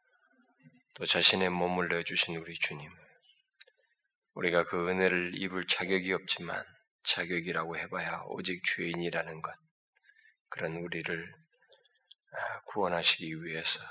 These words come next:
모든 것을 내어주신 하나님께 감사와 영광을 돌립니다. 주님의 은혜에 감사하여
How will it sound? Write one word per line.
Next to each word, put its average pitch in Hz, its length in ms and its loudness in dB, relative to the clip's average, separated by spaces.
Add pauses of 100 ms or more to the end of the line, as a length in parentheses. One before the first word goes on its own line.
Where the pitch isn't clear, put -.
(220)
모든 98 580 -4
것을 98 380 2
내어주신 92 520 2
하나님께 - 640 -8 (460)
감사와 - 800 -6
영광을 90 440 -8
돌립니다. 87 500 -10 (1080)
주님의 92 460 4
은혜에 90 300 2
감사하여 87 840 -2